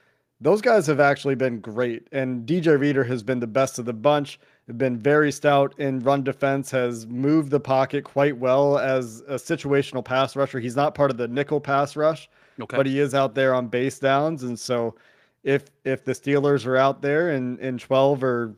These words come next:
Speaker 1: do they play a fullback? I, I don't know if there's a fullback on the roster right now.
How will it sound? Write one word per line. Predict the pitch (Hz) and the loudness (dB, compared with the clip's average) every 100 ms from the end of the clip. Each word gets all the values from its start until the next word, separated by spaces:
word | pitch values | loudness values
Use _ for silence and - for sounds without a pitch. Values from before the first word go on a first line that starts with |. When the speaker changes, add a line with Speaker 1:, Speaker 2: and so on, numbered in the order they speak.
| _ | _
Speaker 1:
do | - 135 | -2 0
they | 135 | 0
play | 135 147 | 2 4
a | 170 | 4
fullback? | 170 180 190 190 202 | 2 -2 0 0 0
I, | 131 120 | -2 0
I | |
don't | 143 | -2
know | 139 | -2
if | 131 | -4
there's | 120 113 | -4 -8
a | |
fullback | 110 127 120 117 117 | -6 -6 -4 -4 -6
on | 113 | -8
the | 113 | 0
roster | 113 - - 226 | 2 2 0 -2
right | 110 | 0
now. | 220 113 | -2 -2